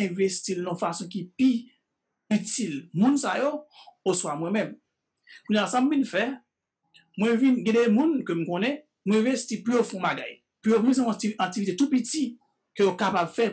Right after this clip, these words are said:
pou jenere. Sa, yon premye bagay. Dezyèmman, chak fwa kòm si m rive nan nivo, kòm la kòmanse, nan, m kòmanse fè yon sòt de, euh,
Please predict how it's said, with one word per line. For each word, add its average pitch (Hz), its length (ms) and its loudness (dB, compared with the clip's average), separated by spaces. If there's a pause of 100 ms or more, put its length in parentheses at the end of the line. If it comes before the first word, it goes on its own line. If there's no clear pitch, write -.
pou 196 120 0
jenere. 160 520 -2
Sa, 190 160 0
yon 170 80 -2
premye 147 160 -2
bagay. 139 240 -4
Dezyèmman, 311 520 0 (1000)
chak - 320 0
fwa 233 240 2
kòm 220 120 0
si 202 200 0
m 202 80 2
rive 208 240 2
nan 196 160 0
nivo, 190 540 2 (1080)
kòm 202 180 2
la 196 100 2
kòmanse, 196 420 0 (260)
nan, 180 380 0 (180)
m 175 80 -2
kòmanse 202 320 0
fè 190 120 -6
yon 180 400 -4
sòt 175 240 -4
de, 175 160 2 (280)
euh, 165 480 -2